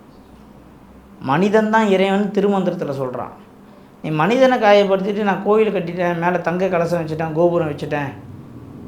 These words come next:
அப்படின்னா, பார்க்கிங் வந்து ரெடி பண்ணிட்டேன், கோவில எல்லாருக்கும் வசதி ஏற்படுத்திட்டேன், ஆனா என்னால பத்து பேர் பாதிக்கப்பட்டாங்க அப்படின்னா,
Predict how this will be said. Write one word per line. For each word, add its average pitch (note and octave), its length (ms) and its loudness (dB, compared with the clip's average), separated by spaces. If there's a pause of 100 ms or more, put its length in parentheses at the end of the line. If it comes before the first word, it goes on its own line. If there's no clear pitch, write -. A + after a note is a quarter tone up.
(280)
அப்படின்னா, B2+ 440 -6
பார்க்கிங் E3 440 2
வந்து D3+ 380 -2
ரெடி D3 160 -6
பண்ணிட்டேன், C#3 460 -6 (360)
கோவில D3+ 580 2
எல்லாருக்கும் D3+ 360 -2
வசதி D3+ 360 -4
ஏற்படுத்திட்டேன், C3 520 -8 (380)
ஆனா E3+ 160 -2
என்னால E3+ 300 0
பத்து D#3 260 -2
பேர் D#3 200 -2
பாதிக்கப்பட்டாங்க C#3+ 680 -2
அப்படின்னா, G2 260 -10